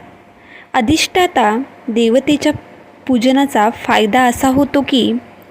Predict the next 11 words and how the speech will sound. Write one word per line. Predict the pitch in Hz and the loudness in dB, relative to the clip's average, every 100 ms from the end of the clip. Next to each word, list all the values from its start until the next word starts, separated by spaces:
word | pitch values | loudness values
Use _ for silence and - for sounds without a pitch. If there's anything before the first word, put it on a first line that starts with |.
| - - - - - | -20 -20 -20 -20 -6
कुंडळीत | 302 285 311 359 349 - - - | -2 2 2 4 2 -2 -8 -4
कितीही | 269 311 311 320 | -2 0 0 0
ग्रहदोष | 311 269 262 247 262 233 - | 2 2 2 2 2 0 -2
असेल | 247 - 226 202 240 - | -2 0 -2 -2 -8 -6
तरी | 247 233 202 233 - - - - - - - | 0 0 0 -4 -12 -20 -20 -20 -20 -20 -6
सपोर्ट | 294 269 285 302 | -4 -2 0 2
देणारी | 262 285 277 277 | 2 2 2 2
देवता | 240 226 233 254 220 | 2 0 0 0 0
प्रसन्न | 247 - 233 - 247 254 | 0 0 -2 0 0 2
असेल | 269 269 - 196 226 277 | 2 0 -2 -2 -2 0
तर | 233 208 | 0 0